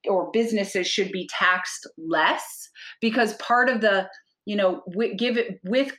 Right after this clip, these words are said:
covid, um, and, you know, uh, the kinda current economy across the state,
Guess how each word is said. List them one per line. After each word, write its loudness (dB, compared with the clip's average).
covid, 2
um, -2
and, -2
you -4
know, 0
uh, 0
the -4
kinda 2
current 2
economy 0
across 2
the -6
state, 0